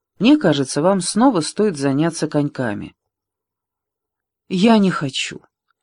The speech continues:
Я больше ничего не хочу". Пэрис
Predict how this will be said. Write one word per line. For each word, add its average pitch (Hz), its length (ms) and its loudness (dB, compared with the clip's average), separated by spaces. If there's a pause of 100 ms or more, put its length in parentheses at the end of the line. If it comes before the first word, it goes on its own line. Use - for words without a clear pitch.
(500)
Я 151 200 0
больше 170 520 0
ничего 180 1080 2
не 117 140 -2
хочу". - 560 -10 (2000)
Пэрис 185 600 2